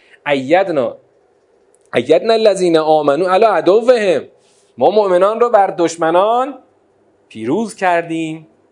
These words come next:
غلبه دادیم. فاصبحوا ظاهرین، در اثر این تأیید الهی اصبحوا ظاهرین شد. یعنی پیروزمندان شدن،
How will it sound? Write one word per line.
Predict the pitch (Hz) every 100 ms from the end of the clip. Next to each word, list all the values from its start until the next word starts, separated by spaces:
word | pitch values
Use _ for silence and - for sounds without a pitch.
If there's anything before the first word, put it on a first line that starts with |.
| -
غلبه | 117 113 117 185
دادیم. | 196 190 196 214 208
فاصبحوا | - 131 165 185 180 208
ظاهرین، | 180 170 135 131 160 214 127 - _ _ _ _ _
در | 147 147
اثر | 151 147 156
این | 156 165 170
تأیید | 165 151 117 151 175 247
الهی | 269 233 208 175 156 196 226
اصبحوا | 151 175 - - 165 - 175
ظاهرین | 156 165 160 160 165 247
شد. | - 156 113 - - - - _ _ _ _ _ _ -
یعنی | 160 160 190 240 -
پیروزمندان | - 185 190 190 190 156 170 170 175 220 247
شدن، | - 151 131 107